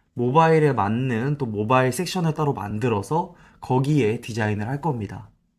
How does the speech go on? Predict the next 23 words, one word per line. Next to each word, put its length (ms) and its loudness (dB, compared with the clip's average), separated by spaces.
그러면 460 -2
그 140 4
전에 640 0
우리가 400 4
알-, 200 0
여기서 640 0
할 140 -2
수 140 -2
있는 200 4
기능을 460 4
한번 300 2
알아볼게요. 640 -4
이렇게 180 -2
진행하다 520 2
보면 580 0
모바일에서는 1200 2
안 220 -2
보여주고 420 6
싶은 260 -4
부분들이 460 0
존재할 420 0
수가 220 -2
있어요. 580 -4